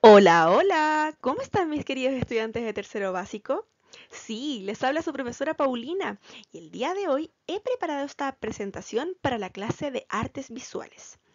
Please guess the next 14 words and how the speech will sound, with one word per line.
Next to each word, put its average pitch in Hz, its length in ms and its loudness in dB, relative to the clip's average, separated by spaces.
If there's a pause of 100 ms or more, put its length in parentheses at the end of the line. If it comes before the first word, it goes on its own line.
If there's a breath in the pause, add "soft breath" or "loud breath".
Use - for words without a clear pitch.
(480 loud breath)
Desde 185 380 -4
hoy 202 120 0
en 247 80 -2
adelante 320 640 -4 (160 loud breath)
subiremos 339 680 0
videos 254 520 2
que 226 140 -10
tengan 370 460 -6
que 247 160 -4
ver 269 180 -4
con 226 180 -6
esta 247 260 -8
asignatura 233 540 -8
también. 233 440 -12